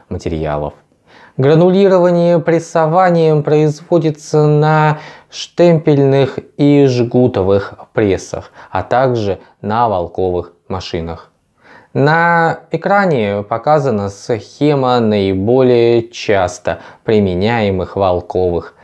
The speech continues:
грануляторов. Берманом и Соколовым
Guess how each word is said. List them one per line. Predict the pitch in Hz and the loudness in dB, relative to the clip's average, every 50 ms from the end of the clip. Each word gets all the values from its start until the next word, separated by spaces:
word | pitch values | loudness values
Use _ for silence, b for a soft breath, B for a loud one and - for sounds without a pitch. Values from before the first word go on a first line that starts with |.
| b b - | b b -4
грануляторов. | 107 110 101 98 98 98 92 87 85 80 - - - - - - _ _ _ _ _ _ _ b b b b b b | -2 0 0 0 0 0 0 -2 -2 -4 -6 -8 -12 -12 -16 -20 _ _ _ _ _ _ _ b b b b b b
Берманом | 107 117 139 165 165 160 147 143 135 131 127 123 120 117 - _ - | 0 2 4 4 4 4 4 2 0 0 -2 -2 -4 -6 -10 _ -12
и | 120 | -12
Соколовым | 117 - 123 117 - 104 98 95 107 123 139 135 123 120 113 110 113 113 | -8 -8 -8 -4 -2 -2 -2 0 2 2 2 2 2 2 0 -2 -4 -6